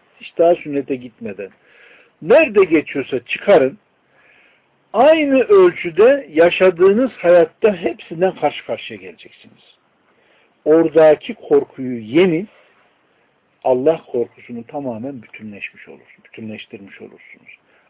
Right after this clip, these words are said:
Açlık korkusu var, e,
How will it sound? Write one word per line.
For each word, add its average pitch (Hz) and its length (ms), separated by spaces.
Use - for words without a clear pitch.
Açlık - 460
korkusu 143 460
var, 143 180
e, 92 220